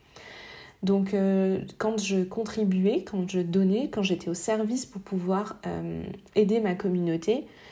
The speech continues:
j'étais dans mon, dans mon pouvoir. Et puis un jour, donc, j'ai laissé certaines personnes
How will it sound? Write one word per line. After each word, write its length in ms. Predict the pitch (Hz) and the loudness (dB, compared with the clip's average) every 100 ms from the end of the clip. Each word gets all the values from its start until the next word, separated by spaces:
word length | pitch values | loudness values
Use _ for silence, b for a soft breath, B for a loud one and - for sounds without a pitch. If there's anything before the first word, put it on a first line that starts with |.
| B | B
j'étais 240 | 185 190 240 | -4 0 2
dans 120 | 262 | 2
mon, 220 | 202 196 | 2 0
dans 180 | 190 190 | 0 0
mon 140 | 202 220 | 0 -2
pouvoir. 500 | - 175 170 - - _ B B B B B B B B B | -4 -4 -4 -4 -16 _ B B B B B B B B B
Et 120 | - | 0
puis 160 | 196 247 | 0 0
un 160 | 247 208 | 0 0
jour, 280 | 220 277 | 2 2
donc, 200 | 294 220 | 4 2
j'ai 160 | 202 202 | 2 4
laissé 520 | 190 208 269 269 - - | 2 2 -2 -4 -6 -10
certaines 520 | - 214 202 208 202 | -8 -8 -4 -4 -2
personnes 600 | 190 185 - 220 285 269 | -4 -4 -4 -2 -2 -4